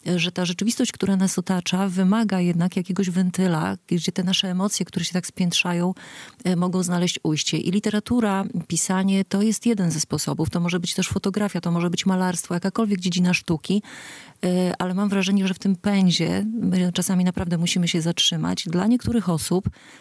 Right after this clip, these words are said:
takim sposobem na zatrzymanie się jest właśnie pisanie. I dlatego zapraszamy do kolejnej edycji konkursu.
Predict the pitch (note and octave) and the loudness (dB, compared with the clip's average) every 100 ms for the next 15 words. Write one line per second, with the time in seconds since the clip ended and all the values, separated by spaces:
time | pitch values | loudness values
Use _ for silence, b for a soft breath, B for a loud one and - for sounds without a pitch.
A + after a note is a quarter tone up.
0 | B - E3+ - G#3 G3 - E3+ E3+ F3+ | B -4 -4 0 -2 -2 -4 -2 0 0
1 | E3+ E3 E3 - E3+ D#3 E3 - A3+ - | 0 -2 0 0 0 0 0 0 -2 0
2 | B3 C4 - - F3 D#3+ D#3+ B B B | 0 0 0 -2 0 2 0 B B B
3 | B - E3+ E3+ G#3 A#3 F#3 - D#3+ D#3 | B -2 0 0 0 0 -4 -2 -2 0
4 | E3+ F3 - G#3 F#3 D3+ D3+ D#3+ - - | -2 -4 0 2 4 2 2 -2 -4 -2
5 | D#3+ D#3 D#3+ D#3+ - A3 | -2 0 -2 0 0 0